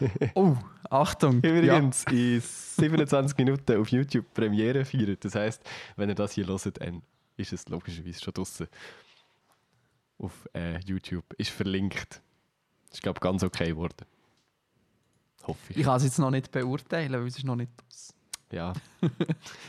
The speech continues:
Speaker 1: Dass es nachher ein Live-Commentary macht. <laughs>
Speaker 2: Ähm, ja, stimmt. Es wird, es wird toll gewesen sein. Futur
Speaker 1: Genau, das
Speaker 2: zwei,
Speaker 1: ist
Speaker 2: oder?
Speaker 1: Ich weiss nicht mehr, was für eine Form das, das ist. Das ist schon zu lange seither.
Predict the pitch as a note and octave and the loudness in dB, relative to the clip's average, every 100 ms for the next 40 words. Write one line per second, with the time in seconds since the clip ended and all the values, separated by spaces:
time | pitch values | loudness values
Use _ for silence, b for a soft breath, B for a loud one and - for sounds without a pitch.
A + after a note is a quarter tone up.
0 | B - A#2+ - A2+ A#2 A2+ G#2 A#2+ - | B -10 -8 -4 -2 0 2 4 4 4
1 | - A2+ A2+ A2+ G#2 G#2 G2+ E2+ - - | 4 6 4 4 2 2 2 0 -2 -4
2 | - - D#3 - C3+ C3+ - C#3+ - - | -4 -6 -6 0 0 0 0 0 2 2
3 | D3 B2+ A#2+ B B B D3 C#3+ C#3 D3+ | 2 0 0 B B B -2 -2 0 2
4 | F#3 - - D3 C#3+ C#3 D#3+ - - C3+ | 2 -4 -2 0 4 4 4 0 0 4
5 | D3+ D3+ C#3 C3 C3+ B2+ B2 B2+ B2 B2 | 4 4 2 4 2 2 0 0 0 -2
6 | C3+ B2+ _ _ _ _ - - A2+ A2 | -8 -12 _ _ _ _ -6 -2 2 4
7 | G#2+ G2+ - B2+ A#2+ A2+ - _ C3+ B2+ | 4 2 4 4 4 0 -6 _ -8 -4
8 | C3 B2 _ - - - - - - G2+ | -6 -8 _ -6 -6 -6 -10 -14 -10 -6
9 | G2+ G#2 A2 - - - G2+ G2 G2 F#2+ | -2 0 -2 -4 -10 -8 -4 -2 -2 -4
10 | F#2 F#2+ - G2 F#2+ F#2 F#2 - F#2 F#2 | -6 -8 -10 -8 -6 -8 -12 -8 -8 -6
11 | F#2 F#2 - - D#2+ - A#2 B2 B2 G2 | -8 -8 -10 -8 -8 -6 -6 -4 -4 -4
12 | - G2 F2+ G2 G#2 - A#2+ | -6 -6 -6 -6 -6 -2 -2